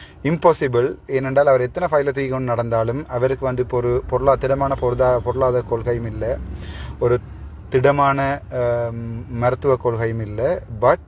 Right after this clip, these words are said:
அஹ், அவர் வந்தால் அவரை ஜனாதிபதியாக விட மாட்டாங்க, எப்படியோ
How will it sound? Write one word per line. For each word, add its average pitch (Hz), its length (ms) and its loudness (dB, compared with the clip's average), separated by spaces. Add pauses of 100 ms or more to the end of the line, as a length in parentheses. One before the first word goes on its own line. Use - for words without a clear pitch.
(840)
அஹ், 117 160 0
அவர் 123 300 2
வந்தால் 147 520 4
அவரை 123 280 0
ஜனாதிபதியாக 117 640 -2
விட 107 200 -6
மாட்டாங்க, 107 400 -8
எப்படியோ 107 340 -8